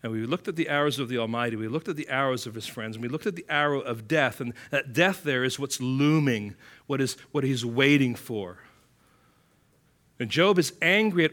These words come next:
all these arrows, and he speaks wildly to God about his suffering. His words are,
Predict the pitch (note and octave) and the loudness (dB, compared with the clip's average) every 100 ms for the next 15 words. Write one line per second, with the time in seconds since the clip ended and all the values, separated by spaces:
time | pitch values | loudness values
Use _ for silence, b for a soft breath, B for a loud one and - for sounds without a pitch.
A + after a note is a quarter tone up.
0 | - F3 G#3+ G3+ F3+ - F#3+ F#3+ F#3+ D3+ | 4 6 6 4 2 0 4 6 6 4
1 | C#3 D3 C#3 - - G#3 E3 C3+ C3 C3+ | 2 0 0 0 2 0 0 -4 -4 2
2 | E3 G3 A3+ A3 G3 F#3 D3+ E3+ F3+ D#3+ | 6 8 6 2 -2 -2 4 6 6 4
3 | E3 E3 D#3 - E3+ D#3+ - B2 C3+ B2 | 4 2 0 0 0 0 -2 -4 -4 -2
4 | C#3 F#3+ G#3 G3 - D#3 | 2 6 6 6 4 4